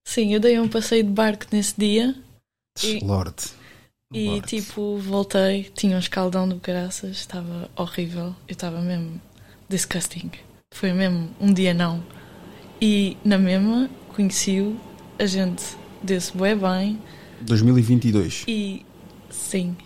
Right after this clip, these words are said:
Speaker 1: E a gente no dia a seguir fomos dar um passeio de barco com os amigos
Speaker 2: Outra
Speaker 1: e com
Speaker 2: vez.
Speaker 1: ele. Tipo, ver o tubarão de baleia. Yeah.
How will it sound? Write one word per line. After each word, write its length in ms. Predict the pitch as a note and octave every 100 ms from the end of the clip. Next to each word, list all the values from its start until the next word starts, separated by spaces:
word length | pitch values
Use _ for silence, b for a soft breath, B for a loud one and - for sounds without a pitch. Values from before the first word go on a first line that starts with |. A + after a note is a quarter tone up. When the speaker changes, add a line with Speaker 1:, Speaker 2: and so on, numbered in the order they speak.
| - -
Speaker 1:
E 260 | A3 G#3 G#3
a 40 |
gente 180 | G3+ G#3+
no 140 | G#3
dia 340 | G3 A3 A3+ A3
a 40 |
seguir 560 | G#3+ - G#3+ A3 A3 - -
fomos 360 | - G3 F#3+
dar 160 | - F#3
um 100 | F#3+
passeio 360 | F#3+ F#3+ G3 F#3
de 80 |
barco 420 | F#3 F#3 F#3 G3 - _
com 160 | - F#3+
os 140 | F3+
amigos 440 | F3+ F3+ F#3 F3 -
Speaker 2:
Outra 200 | - G#3+
Speaker 1:
e 40 |
com 60 | G3
Speaker 2:
vez. 140 | F3
Speaker 1:
ele. 240 | F#3 A3 A#3 _ _ _ _ _ _
Tipo, 180 | G3+ F3+
ver 220 | F#3+ F#3
o 40 |
tubarão 400 | F3+ - F3+ F3+
de 60 | F3
baleia. 500 | F3+ F3 F3 E3+ F3 - -
Yeah. 220 | F3+ F3